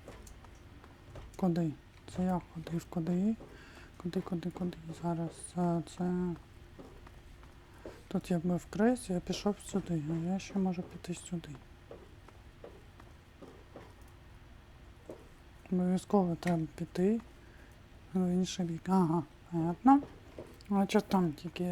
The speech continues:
одне? Віка, що там по завданню? Notes, е, так.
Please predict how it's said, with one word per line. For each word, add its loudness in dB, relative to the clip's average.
одне? -2
Віка, 2
що 2
там 6
по 4
завданню? 6
Notes, 4
е, 4
так. 2